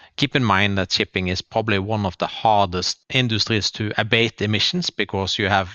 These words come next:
heavy ships going through, uh, water with resistance from the water and also from wind and currents. So the E X X I coming into force from twenty twenty-three will mean that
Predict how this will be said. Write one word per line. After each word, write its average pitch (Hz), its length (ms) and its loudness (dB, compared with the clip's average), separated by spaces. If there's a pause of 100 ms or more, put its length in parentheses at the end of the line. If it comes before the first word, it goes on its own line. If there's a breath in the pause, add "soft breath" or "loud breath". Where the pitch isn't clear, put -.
heavy 117 340 2
ships - 400 0
going 104 420 0
through, 101 320 0 (520 loud breath)
uh, 98 320 2
water 107 480 2 (180)
with 107 300 -4
resistance 107 520 -2
from 101 220 0
the 98 80 2
water 101 360 0
and 104 140 0
also 101 320 -2
from 101 220 -2
wind 104 320 0
and 101 180 0
currents. 92 440 -2
So 95 280 0 (600 loud breath)
the 101 180 2
E 104 240 2
X 107 160 0
X 110 140 -2
I 104 160 4
coming 107 340 0
into 98 240 0
force 101 260 -2
from 92 220 -2
twenty 98 300 -2
twenty-three 104 500 -2
will 127 240 2
mean 104 300 0
that 98 260 0